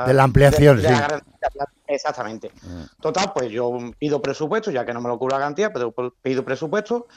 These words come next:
Speaker 1: hacer un presupuesto de tres mil cien euros. Digo, pues mira, yo lo siento, pero yo me llevo el coche porque no, no tengo cómo pagarlo.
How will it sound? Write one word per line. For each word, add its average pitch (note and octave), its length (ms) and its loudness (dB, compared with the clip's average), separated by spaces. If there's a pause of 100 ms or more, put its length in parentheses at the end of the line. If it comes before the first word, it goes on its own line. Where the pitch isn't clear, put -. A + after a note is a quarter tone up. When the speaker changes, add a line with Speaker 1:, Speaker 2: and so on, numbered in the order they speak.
(260)
Speaker 1:
hacer C#3+ 600 -4
un A#2 180 -10
presupuesto A#2+ 400 -8
de G#2+ 120 -4
tres G2 220 -6
mil A#2+ 200 -6
cien C#3 200 -6
euros. F3+ 320 -2
Digo, A#2+ 280 -4 (320)
pues G#2 100 -12
mira, G2+ 240 -8
yo A2+ 160 -2
lo A2 120 -4
siento, B2 300 -8
pero B2+ 140 -4
yo B2 100 -2
me B2 80 -4
llevo B2+ 220 -2
el B2+ 60 -6
coche D3 280 -4
porque B2+ 540 -4 (680)
no, D3 640 -2
no C3 180 -6
tengo B2+ 200 -4 (120)
cómo B2+ 180 -6
pagarlo. F#3 380 -2